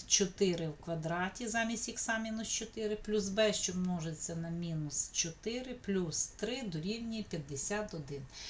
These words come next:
Ось таке рівняння. Отже, шістнадцять мінус чотири Б плюс три дорівнює п'ятдесят один.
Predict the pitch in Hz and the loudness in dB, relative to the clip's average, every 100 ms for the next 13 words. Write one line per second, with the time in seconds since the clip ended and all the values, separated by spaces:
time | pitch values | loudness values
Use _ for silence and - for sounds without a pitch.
0 | - - - 370 - 247 247 202 160 147 | -10 -10 6 6 6 2 0 2 2 0
1 | 139 147 165 214 185 151 147 - - - | -2 -8 2 8 8 6 0 -8 -16 -20
2 | - - 220 208 220 220 190 - - 175 | -4 2 4 4 4 6 6 2 0 -2
3 | 185 190 185 165 151 - - - - 180 | 2 4 4 2 -2 -4 -6 -2 0 0
4 | - 180 165 165 156 175 160 143 - - | 0 0 0 -2 0 0 0 -4 -12 -20
5 | - - - - - 180 180 165 - - | -20 -20 -20 -20 -6 2 2 2 -2 -2
6 | - 208 254 247 180 170 208 214 214 202 | -2 2 2 2 0 2 2 2 0 0
7 | - 160 151 - 185 190 - 185 160 143 | -2 -2 -2 -2 -2 -4 -6 -6 -4 -4
8 | 143 | -6